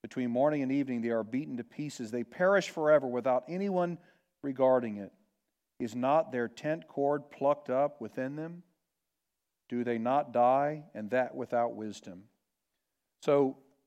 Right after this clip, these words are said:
I mentioned in, in kind of in week one, there's a lot of poetic and, and very poignant language here.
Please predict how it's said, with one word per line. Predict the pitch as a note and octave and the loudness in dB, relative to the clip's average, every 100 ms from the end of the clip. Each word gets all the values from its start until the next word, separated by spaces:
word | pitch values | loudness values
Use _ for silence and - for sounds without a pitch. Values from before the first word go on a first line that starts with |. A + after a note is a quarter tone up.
| _ _ _ _ _ _ _ _ - B2 | _ _ _ _ _ _ _ _ -14 -8
I | |
mentioned | B2+ C3 C3 A2 | -6 -4 -4 -6
in, | B2 | -8
in | C3+ | -10
kind | G#2+ C3 | -4 -4
of | A2+ | -2
in | A2 | -4
week | A#2+ A#2 | -4 -4
one, | B2 | -6
there's | A2 | -2
a | B2+ | 0
lot | C#3+ | 0
of | |
poetic | - B2 A#2+ A#2 A2+ | -2 -2 2 2 -2
and, | G#2+ B2 C3+ | -8 -10 -10
and | |
very | G#2+ A2+ | -8 -8
poignant | G#2 A#2+ A2+ A2 | -6 -6 -6 -8
language | A2+ A2 G#2 - | -6 -6 -10 -10
here. | G#2+ G2+ | -10 -10